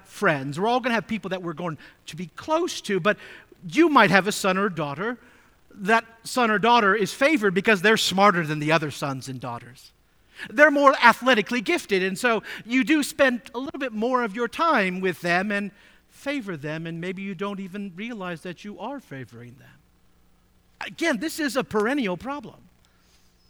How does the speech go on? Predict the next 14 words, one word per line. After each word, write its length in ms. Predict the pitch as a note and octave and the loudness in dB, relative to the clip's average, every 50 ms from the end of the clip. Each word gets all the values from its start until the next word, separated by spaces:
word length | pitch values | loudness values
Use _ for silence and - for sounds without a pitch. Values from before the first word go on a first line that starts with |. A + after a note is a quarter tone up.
| _ _ _ _ _ _ _ _ _ _ _ _ _ _ _ _ _ _ _ _ _ _ _ _ _ _ _ _ _ - | _ _ _ _ _ _ _ _ _ _ _ _ _ _ _ _ _ _ _ _ _ _ _ _ _ _ _ _ _ -12
Is 120 | F#3 E3 | -6 -4
that 120 | G#3+ G#3 | -4 -4
happening 380 | F3 G#3+ G#3+ - - G3 G#3 G3 | -2 -4 -6 -6 -6 -6 -6 -6
in 60 | F#3+ G3 | -6 -6
your 120 | B3 C#4 | -8 -8
house? 420 | F#3 C#3 A2+ - _ _ - - _ _ _ _ _ _ _ _ _ _ _ _ _ _ _ _ _ _ _ _ _ _ _ _ _ _ _ _ _ _ _ _ _ _ _ _ _ _ _ _ _ _ _ _ _ _ | -8 -10 -12 -14 _ _ -20 -20 _ _ _ _ _ _ _ _ _ _ _ _ _ _ _ _ _ _ _ _ _ _ _ _ _ _ _ _ _ _ _ _ _ _ _ _ _ _ _ _ _ _ _ _ _ _
Is 140 | - D3 C#3 | -8 -4 -2
it 80 | F#3+ F#3 | 0 2
happening 540 | D#3 - G#3 G3+ D#3+ A3 A3+ A3 A3 A3 A3 | 6 8 8 8 6 4 2 2 2 0 0
among 340 | G#3 G3 F#3+ G#3+ A3 A3 | 0 2 4 4 4 4
us 180 | A3+ A#3 - - | 4 2 2 0
as 120 | A#3 F#3 | -4 -8
the 80 | G3 G#3+ | -10 -10
church? 720 | - - D#4 F4 F#4 E4 C4+ - - _ - - - - | -8 -6 -4 -4 -4 -4 -8 -10 -14 _ -18 -18 -18 -18